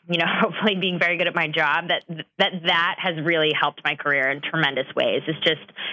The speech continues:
knowing people, being present when you're there and not, you know, always on your phone and checking email, even though I know it's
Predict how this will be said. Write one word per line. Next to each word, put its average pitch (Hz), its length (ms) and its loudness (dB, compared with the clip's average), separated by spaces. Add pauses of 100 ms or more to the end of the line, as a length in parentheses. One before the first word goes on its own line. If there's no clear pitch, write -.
(120)
knowing 208 320 2
people, 180 580 2
being 226 280 0
present 180 400 0
when 165 160 0
you're 160 200 2
there 160 340 2
and 151 120 -2
not, 151 300 0 (120)
you 160 100 -8
know, 147 100 2
always 147 240 2
on 147 80 0
your 143 100 0
phone 285 300 2
and 220 120 -2
checking 175 360 -2
email, 214 360 2
even 165 160 -2
though 165 60 2
I 151 100 2
know 151 140 0
it's 143 160 -2